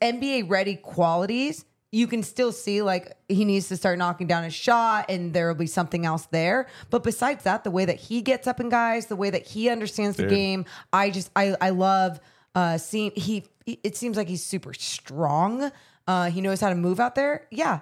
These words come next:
Speaker 1: I like, I like what we're seeing.
Speaker 2: I've been really impressed with Colby Jones.
Speaker 1: Yeah.
Speaker 2: Um, yeah, and he's a guy that can handle the ball, good passer. You know, the thing with him is, can he knock down his three? He was oh for three tonight, but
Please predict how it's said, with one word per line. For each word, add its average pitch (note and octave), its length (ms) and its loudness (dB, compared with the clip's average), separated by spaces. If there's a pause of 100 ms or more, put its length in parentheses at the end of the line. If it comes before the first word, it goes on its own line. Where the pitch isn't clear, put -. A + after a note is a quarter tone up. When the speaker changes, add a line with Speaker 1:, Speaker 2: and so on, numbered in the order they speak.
Speaker 1:
I G3+ 80 2
like, A3+ 240 2
I G3 120 2
like F#3+ 420 -2
what E3+ 140 -2
we're F3 80 -4
seeing. C3 240 -8
Speaker 2:
I've F3+ 320 2 (340)
been G2+ 300 0
really F#2+ 260 2
impressed D#2+ 420 -8
with D#2 80 -10
Colby D#2 300 -8
Jones. C#2+ 260 -10
Speaker 1:
Yeah. G#3+ 600 -2 (240)
Speaker 2:
Um, G#2 540 -4 (420)
yeah, F#3 400 0
and A#2 640 0
he's B2 180 -2
a B2+ 40 0
guy A#2+ 200 2
that A#2 140 -4
can F#2 100 -12
handle G#2 300 -4
the A2 80 -6
ball, A2 580 0 (160)
good C3 260 0
passer. A#2 760 -4 (580)
You F#3 80 -4
know, C3+ 140 -2
the A2+ 160 -8
thing C#3 220 -2
with G#2+ 140 -2
him G#2 220 -2
is, F2 120 -8
can G2 180 -4
he F2+ 100 -2
knock D#2+ 340 -6
down D#2+ 200 -6
his D#2 200 -14
three? D#2 240 -10
He F2+ 60 -2
was G#2+ 180 0
oh E3 200 4
for B2+ 160 0
three A2+ 280 -6
tonight, G2+ 420 -2
but F#2+ 180 -2